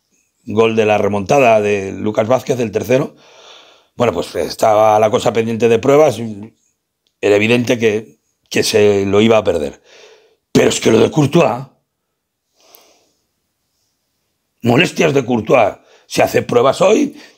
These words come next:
el aductor, el puñetero aductor, que ya le dio la lata el día del Atlético de Madrid, y bueno, que tuvo que, que jugar, eh, Lunin, eh, el partido del Lille y del Villarreal. Me cago en la leche.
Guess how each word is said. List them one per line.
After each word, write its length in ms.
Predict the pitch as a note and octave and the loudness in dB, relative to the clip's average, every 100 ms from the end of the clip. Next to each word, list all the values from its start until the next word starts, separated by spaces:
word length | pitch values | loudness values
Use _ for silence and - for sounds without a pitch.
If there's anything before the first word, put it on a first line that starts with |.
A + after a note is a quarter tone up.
| _ | _
el 140 | A2+ A#2+ | 0 2
aductor, 420 | A2+ A2 D#3 A#2 | 0 0 0 0
el 240 | G#2 - _ - | -2 -6 _ -2
puñetero 580 | C#3+ B2 A#2+ E3+ G3 F3 | 0 2 0 0 0 0
aductor, 420 | D3+ - F#3 - - - - | -2 -2 -2 -2 -10 -8 -2
que 160 | A#2+ | 0
ya 140 | C3+ D3+ | 2 2
le 100 | C3+ | 2
dio 120 | D3 | 2
la 100 | B2 | 2
lata 260 | C3 - | 0 0
el 80 | A#2 | -2
día 160 | A#2 A2+ | 0 0
del 80 | G2+ | 2
Atlético 360 | G#2 G2 F#2+ | 0 -2 -4
de 80 | F#2+ | -6
Madrid, 300 | F#2 B2+ C#3+ - - - | -4 -4 -6 -12 -20 -16
y 240 | - D#2+ D2+ | -6 -4 -2
bueno, 260 | - - | -2 -2
que 140 | - - | -6 -4
tuvo 260 | G#2 G2+ | -2 0
que, 420 | G#2+ G2+ F#2+ F2 _ - - - - - _ _ _ - | 0 0 -4 -10 _ -20 -20 -20 -20 -20 _ _ _ -4
que 120 | C#3+ | -2
jugar, 380 | - C3 C3 B2+ | 0 2 2 2
eh, 120 | G#2 - - - | 0 -2 -8 -4
Lunin, 600 | B2 C#3 C3+ B2+ B2 - - | 2 2 2 0 -4 -8 -4
eh, 320 | A#2+ A#2 A2+ | -2 0 -2
el 120 | A2+ | -2
partido 340 | B2 A2+ C3+ B2 | -2 -2 0 2
del 220 | A2+ A#2 | 2 2
Lille 340 | C#3+ C#3+ C3+ | 0 0 -2
y 180 | A2+ A#2 | -4 -2
del 420 | A2+ A2 G#2+ G#2+ _ _ _ _ _ _ _ _ _ _ | 0 0 -2 -8 _ _ _ _ _ _ _ _ _ _
Villarreal. 680 | A#2+ A2 A2 G2+ D2+ C#2 - - - - - - _ _ _ _ _ _ - | -4 0 2 0 -2 -6 -10 -20 -20 -20 -20 -20 _ _ _ _ _ _ -6
Me 120 | A#2 | -2
cago 200 | F3 F#3+ | 0 0
en 60 | |
la 80 | A#2+ | -2
leche. 400 | A2 A2+ G2+ - | -4 -6 -10 -10